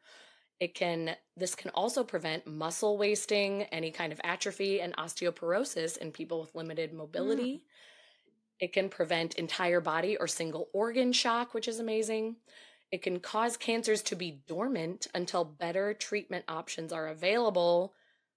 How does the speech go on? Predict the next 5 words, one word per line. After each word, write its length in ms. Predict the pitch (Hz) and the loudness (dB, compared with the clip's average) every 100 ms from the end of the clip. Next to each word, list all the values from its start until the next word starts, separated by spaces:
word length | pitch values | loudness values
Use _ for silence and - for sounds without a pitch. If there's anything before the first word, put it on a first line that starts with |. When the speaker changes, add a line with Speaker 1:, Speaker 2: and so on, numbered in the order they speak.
| _ _ _ - | _ _ _ -12
Speaker 1:
which 320 | 156 156 - | -8 -6 -4
is 160 | 147 | -6
freaking 380 | - 160 156 156 | -6 -8 -6 -12
huge. 460 | 139 151 170 - - - - - _ _ - 427 | -12 -16 -14 -14 -14 -20 -20 -20 _ _ 0 2
And 360 | 202 185 254 | 2 0 -2